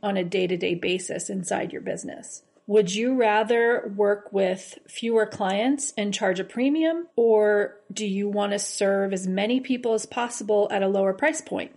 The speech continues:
Or maybe you kind of want to do a mix of both, and that sounds exciting because it gives you more flexibility. The point is, it's your business, so you get to do it your way. The second tip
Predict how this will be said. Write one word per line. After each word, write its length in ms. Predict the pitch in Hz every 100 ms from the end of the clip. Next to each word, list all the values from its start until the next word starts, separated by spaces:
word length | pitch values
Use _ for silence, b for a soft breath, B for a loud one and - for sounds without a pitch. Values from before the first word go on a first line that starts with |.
| -
Or 140 | 247
maybe 600 | 226 214 262 220 202 240 B B B
you 160 | 233
kind 220 | 240 226
of 60 | 262
want 140 | 220 214
to 40 |
do 500 | 196 202 196 196 202 B B -
a 80 | 220
mix 240 | 220 -
of 120 | 208
both, 300 | 277 269 175
and 100 | 196
that 200 | 202 -
sounds 200 | 214 214
exciting 520 | 208 - 302 269 202
because 280 | 202 202 214
it 140 | 214 202
gives 220 | 202 202
you 100 | 208
more 220 | 190 190
flexibility. 920 | 190 196 - 214 254 302 - 95 - _ _
The 80 | -
point 320 | - 254 254
is, 320 | 240 226 226 -
it's 300 | 220 208 -
your 220 | 202 220
business, 560 | 226 202 208 208 - -
so 440 | - - 202 190 185
you 200 | 170 226
get 160 | 226
to 100 | 233
do 160 | 196 185
it 140 | 185 -
your 420 | 175 180 180 190
way. 380 | 180 - - - _ -
The 80 | 208
second 380 | 311 349 302
tip 360 | 262 185 - -